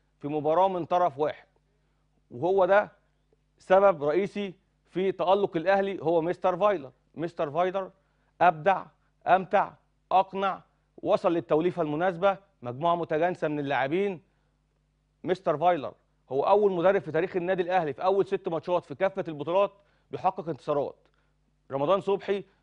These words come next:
بيجيب ثلاث اهداف لاول مره في ثلاث ماتشات متتاليه، ويعتلي قمه الهدافين مع عبد الله السعيد.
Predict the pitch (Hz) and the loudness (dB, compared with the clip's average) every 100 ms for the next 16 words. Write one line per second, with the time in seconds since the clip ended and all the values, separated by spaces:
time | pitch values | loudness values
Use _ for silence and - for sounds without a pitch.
0 | - 135 156 - 190 196 156 151 190 156 | -10 -6 -6 -2 -2 0 -2 0 -2 0
1 | 165 190 185 180 196 202 175 151 180 160 | 0 2 2 4 2 2 0 -4 -4 -4
2 | 151 165 170 185 190 131 - 127 151 143 | -6 -6 -4 -2 -2 -4 -8 -4 0 0
3 | 123 190 190 190 156 151 139 143 196 202 | 0 -4 -4 -6 -6 -8 -8 -6 -4 -6
4 | - 156 185 190 - _ - 113 135 175 | -6 -2 -2 -2 -6 _ -10 -4 -2 0
5 | 175 196 226 202 | 0 0 0 -2